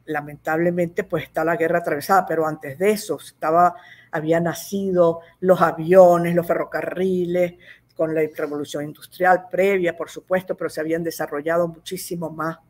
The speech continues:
las ciudades, la vida era más sofisticada, y eso va a poder permitir la adquisición de esta o-, de estas obras, aunque vamos a ver hoy lo que pasa en el, con el crash del veintinueve, con la depresión, la Gran Depresión,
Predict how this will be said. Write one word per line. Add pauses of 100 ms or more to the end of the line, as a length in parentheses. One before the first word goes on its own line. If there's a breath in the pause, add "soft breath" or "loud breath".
(280)
las
ciudades,
la
vida
era
más
sofisticada, (460 loud breath)
y
eso (120)
va
a (240)
poder (200)
permitir
la
adquisición
de
esta
o-,
de
estas
obras, (460 soft breath)
aunque
vamos
a
ver
hoy (240)
lo
que
pasa
en
el, (200)
con
el
crash
del
veintinueve,
con
la
depresión,
la
Gran
Depresión,